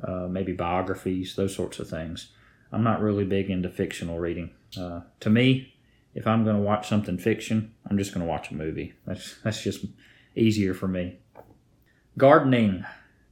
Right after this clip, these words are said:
Something about growing your own food is really rewarding. I've done it before. Um, it's been a long time. It was high school when I had a little garden that my grandfather,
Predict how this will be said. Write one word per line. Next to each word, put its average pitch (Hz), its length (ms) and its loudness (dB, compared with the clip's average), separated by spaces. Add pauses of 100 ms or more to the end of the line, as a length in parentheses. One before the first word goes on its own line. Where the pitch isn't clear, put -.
(480)
Something 170 360 0
about 151 360 4
growing 135 380 6
your 123 180 2
own 120 200 4
food 104 440 0 (160)
is 101 160 0
really 113 300 4
rewarding. 98 600 0 (480)
I've 131 220 2
done 135 140 6
it - 120 0
before. 131 640 0
Um, 104 180 -2
it's 104 100 -4
been 110 160 0
a 98 60 2
long 107 300 4
time. 104 460 0 (360)
It 120 80 0
was 104 140 0
high 110 220 0
school 92 560 -2 (100)
when 98 180 -4
I 98 100 -2
had 98 180 0
a 92 40 -2
little 92 200 -2
garden 92 600 -2
that - 200 -8
my 90 60 -6
grandfather, 92 720 -2